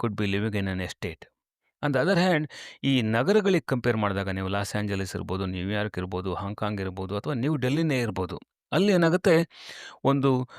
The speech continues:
ಮನೆಗಳ ಸೈಜು ಸ್ಕ್ವೇರ್ ಫೀಟಲ್ಲಿ ಕಡಿಮೆ ಆಗತ್ತೆ, but it will still have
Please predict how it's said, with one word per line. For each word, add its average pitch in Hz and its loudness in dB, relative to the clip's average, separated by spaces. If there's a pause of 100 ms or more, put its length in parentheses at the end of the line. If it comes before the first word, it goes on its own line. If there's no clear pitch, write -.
(160)
ಮನೆಗಳ 160 4
ಸೈಜು 135 2
ಸ್ಕ್ವೇರ್ 143 0
ಫೀಟಲ್ಲಿ 127 -2
ಕಡಿಮೆ 143 0
ಆಗತ್ತೆ, 107 -2 (420)
but 139 -4 (600)
it 131 0
will 135 0
still 202 4
have 135 4